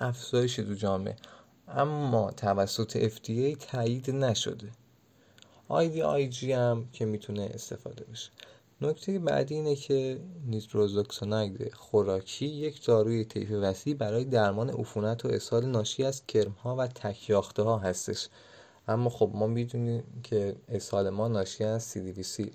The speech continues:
بودش. یک نکتهٔ مهم دیگه هم که می‌شه بهش اشاره کرد اینه که کدوم آنتیبیوتیکا بیماران رو بیشتر در معرض مواجهه با سی دی وی سیل قرار می‌دن. کلیندامایسین، آمپیسیلین و سفالوسپورین ها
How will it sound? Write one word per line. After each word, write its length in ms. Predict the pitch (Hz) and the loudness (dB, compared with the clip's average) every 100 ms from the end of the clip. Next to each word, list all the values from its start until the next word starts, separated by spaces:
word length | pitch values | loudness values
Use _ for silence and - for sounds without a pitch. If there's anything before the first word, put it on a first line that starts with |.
| - | -12
بودش. 400 | 92 110 - - _ _ _ - _ _ _ _ - | -16 -14 -16 -16 _ _ _ -20 _ _ _ _ 0
یک 180 | 185 185 | 0 2
نکتهٔ 520 | 160 147 143 - 151 | 4 4 2 -2 2
مهم 440 | 151 123 123 139 135 | 6 6 6 4 2
دیگه 360 | 107 104 113 | 2 2 4
هم 100 | 120 | 4
که 140 | 120 104 | 2 0
می‌شه 220 | 107 110 | 0 0
بهش 200 | 101 101 | 0 0
اشاره 280 | 101 104 98 | 2 4 4
کرد 280 | 117 123 123 | 2 0 0
اینه 140 | 139 | -4
که 140 | 131 135 - | -2 -6 -6
کدوم 460 | - 113 123 151 - | -4 -2 0 -2 2
آنتیبیوتیکا 1040 | 120 113 120 110 110 104 110 - 127 135 123 | 2 2 0 0 0 -2 -2 0 0 -2 -4
بیماران 460 | 120 113 110 120 131 | 2 4 6 4 2
رو 80 | 127 | 0
بیشتر 580 | 110 107 - - 127 | 0 -2 -2 0 2
در 180 | 117 101 | 6 4
معرض 540 | 98 92 92 95 92 - - - - - _ _ - | 4 0 2 0 0 -4 -4 -8 -20 -20 _ _ 2
مواجهه 500 | 104 98 95 101 101 | 6 6 4 2 2
با 100 | 95 | 0
سی 200 | - 104 | -2 -4
دی 100 | 98 | -2
وی 120 | 98 | -4
سیل 300 | - 107 - | -4 -4 -4
قرار 340 | 101 95 98 | -2 0 0
می‌دن. 340 | 117 120 - 123 _ - _ _ _ _ _ - | -4 -10 -12 -16 _ -20 _ _ _ _ _ -2
کلیندامایسین، 920 | 139 147 143 143 139 127 - 139 139 | 2 4 4 6 4 2 2 2 2
آمپیسیلین 840 | - 120 123 131 120 123 117 117 | 2 2 2 0 0 2 4 4
و 60 | 110 | 4
سفالوسپورین 800 | - 107 113 113 - - 104 98 | 2 0 4 4 2 0 0 -2
ها 400 | 107 98 92 | -2 0 0